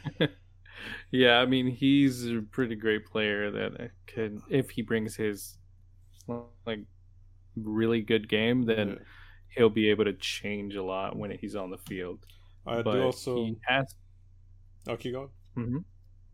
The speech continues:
Speaker 1: No, I was just saying he has had kind of a lack of game time, so
Speaker 2: I
Speaker 1: who
Speaker 2: know.
Speaker 1: knows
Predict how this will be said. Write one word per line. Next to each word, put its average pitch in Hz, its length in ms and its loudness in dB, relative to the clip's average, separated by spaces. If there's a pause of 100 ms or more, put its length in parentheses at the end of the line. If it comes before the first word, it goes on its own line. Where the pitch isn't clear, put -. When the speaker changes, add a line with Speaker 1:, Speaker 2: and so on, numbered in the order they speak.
(140)
Speaker 1:
No, 147 100 2
I 127 60 2
was 127 140 0
just 117 140 -6
saying 107 260 0
he 110 100 -8
has 123 260 -2
had - 260 -6
kind 156 180 -6
of 127 100 -4
a 120 60 -2
lack 110 280 0
of 101 200 -4 (440)
game 104 280 -2
time, 82 360 -10
so 104 260 -6
Speaker 2:
I 113 120 -4 (120)
Speaker 1:
who 110 80 -2
Speaker 2:
know. - 0 -
Speaker 1:
knows 104 260 -4